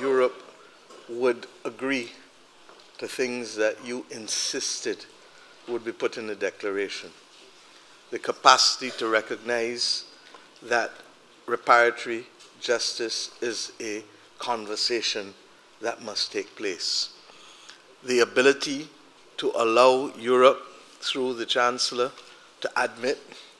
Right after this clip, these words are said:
that the production model that saw the extraction of commodities without value being left in these countries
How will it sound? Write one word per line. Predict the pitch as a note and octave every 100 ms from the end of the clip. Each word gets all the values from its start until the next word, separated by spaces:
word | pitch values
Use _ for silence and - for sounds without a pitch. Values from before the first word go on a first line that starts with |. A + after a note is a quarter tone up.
| _ _ - - - _
that | B2 A#2 A#2 - - -
the | B2 B2 A#2+ - - - -
production | A#2+ A2 C3 - - C#3 C3
model | B2+ A#2+ A2 A2 - - - - -
that | A#2+ -
saw | - C#3 B2
the | B2+ A2
extraction | - - - C#3+ - - - A2+ G2 - - - - - - -
of | C3 A2+
commodities | - A#2+ A#2+ B2 A#2+ - A#2+ B2 A#2 - -
without | A2 A#2+ F#2+
value | G#2+ B2+ A#2+ A#2+
being | A#2 A2+ A#2 A#2 A2
left | A2+ - - -
in | A#2
these | G#2+ B2+ A#2+
countries | - A2+ G2 - A2 G2+ -